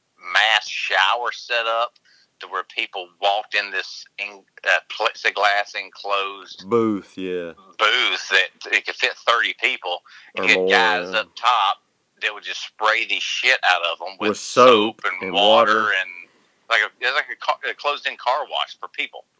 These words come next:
Speaker 2: Yeah. But like we said, when, after we finished the third lap and we were ready to get in it, the line had about a hundred people in it.
Speaker 1: Yeah.
Speaker 2: So we just went across the street and used the hose on the side of the hotel that we didn't stay at.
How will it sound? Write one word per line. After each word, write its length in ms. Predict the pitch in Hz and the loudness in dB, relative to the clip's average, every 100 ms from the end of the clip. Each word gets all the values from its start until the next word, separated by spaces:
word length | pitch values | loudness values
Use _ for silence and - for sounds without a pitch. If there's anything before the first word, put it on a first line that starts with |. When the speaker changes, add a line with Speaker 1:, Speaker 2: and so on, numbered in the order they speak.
| _ _ _ 98 | _ _ _ -14
Speaker 2:
Yeah. 300 | 92 87 82 _ _ _ _ - | -10 -10 -12 _ _ _ _ 0
But 320 | 127 120 - | 0 0 0
like 260 | 123 123 - | 4 4 2
we 60 | |
said, 380 | 113 147 147 110 | -6 0 0 0
when, 380 | 104 110 101 104 - - 113 | -4 -4 -4 -10 -20 -16 -4
after 220 | 123 120 | -4 -2
we 160 | 117 135 | -6 -6
finished 320 | 135 117 - | -4 -6 -6
the 60 | |
third 420 | 104 - 123 113 95 | -8 0 2 2 0
lap 380 | 101 127 123 | 2 2 0
and 100 | 98 | -2
we 100 | 104 | -4
were 140 | 117 101 | -4 -2
ready 260 | 107 104 95 | -2 -2 -4
to 180 | 92 95 _ _ - 95 | -8 -12 _ _ -20 -2
get 220 | 113 110 | 2 2
in 160 | 123 123 | 2 0
it, 220 | 110 - | -4 -8
the 80 | 95 | -2
line 440 | 98 117 123 110 | 4 6 6 4
had 260 | 101 127 127 | 2 2 2
about 200 | 101 98 | 0 0
a 100 | 87 _ - | -2 _ -4
hundred 420 | 151 160 117 85 | 0 0 -2 -8
people 400 | 101 90 90 87 | -10 -10 -12 -16
in 120 | 87 | -16
it. 100 | - _ _ _ _ _ - | -18 _ _ _ _ _ -8
Speaker 1:
Yeah. 220 | 78 76 71 _ _ | -4 -4 -6 _ _
Speaker 2:
So 140 | 123 | -4
we 100 | 127 | -2
just 140 | 117 113 | -2 -4
went 140 | 113 | -4
across 360 | 98 110 98 - | -4 -2 -4 -6
the 40 | - | -16
street 340 | - 98 92 | -6 -6 -6
and 100 | 95 | -8
used 180 | 95 87 | -12 -12
the 40 | 82 | -6
hose 320 | 95 92 87 | -6 -6 -10
on 120 | 87 | -14
the 80 | 82 | -12
side 240 | 101 87 | -6 -6
of 60 | 80 | -6
the 20 | |
hotel 460 | 87 82 90 82 80 _ _ _ _ _ _ _ _ _ _ _ _ _ | -12 -14 -14 -16 -18 _ _ _ _ _ _ _ _ _ _ _ _ _
that 100 | 92 | -8
we 120 | 95 87 | -6 -6
didn't 260 | 90 87 | -10 -12
stay 300 | - - 85 | -10 -8 -8
at. 220 | 82 80 | -8 -12